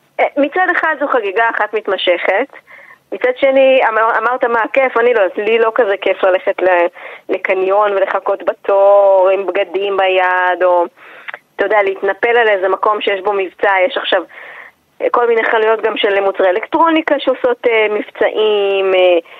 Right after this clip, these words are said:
אה, אה, ראיתי גם, אה, איזה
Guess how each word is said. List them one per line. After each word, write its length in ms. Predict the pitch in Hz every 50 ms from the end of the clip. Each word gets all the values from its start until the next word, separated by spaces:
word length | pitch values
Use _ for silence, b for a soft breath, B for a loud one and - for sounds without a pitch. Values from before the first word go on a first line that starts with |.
| B B B -
אה, 60 | 170 190 190 196 190 190 185 185 180 180 180 185 185 185 180 - _ - -
אה, 300 | 175 165 143 147 127 175
ראיתי 280 | 180 196 196 185 - 233
גם, 240 | 175 185 185 185 185
אה, 60 | 185 180 175 175 170 170
איזה 120 | 165 165